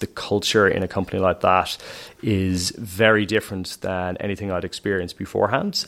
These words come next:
And I learned so much there. And again, one thing I liked about that, it was very similar to my marketing course in the sense that there was so many good people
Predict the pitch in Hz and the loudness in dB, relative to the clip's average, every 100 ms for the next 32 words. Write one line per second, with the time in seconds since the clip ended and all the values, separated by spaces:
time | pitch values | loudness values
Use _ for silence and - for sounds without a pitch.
0 | - 90 92 90 85 - 107 98 90 - | -4 -2 0 -2 -4 0 2 2 0 0
1 | 107 98 92 - - - - _ 110 101 | 4 4 4 -2 -20 -20 -20 _ 0 0
2 | 131 117 113 107 123 120 117 107 - 107 | 4 4 4 2 2 2 0 0 0 4
3 | 104 - 98 95 110 107 101 110 101 - | 4 2 -2 4 6 6 2 -4 -4 2
4 | 117 107 - 107 104 - 98 95 98 110 | 6 6 4 2 2 2 0 0 2 2
5 | 127 113 101 101 95 - 98 - 98 92 | 2 -2 -6 -4 -4 -4 -6 -4 -6 -6
6 | 90 92 - 110 113 113 104 104 92 107 | -12 -8 -4 2 2 2 0 -2 -4 -8
7 | 101 95 87 | -4 -4 -4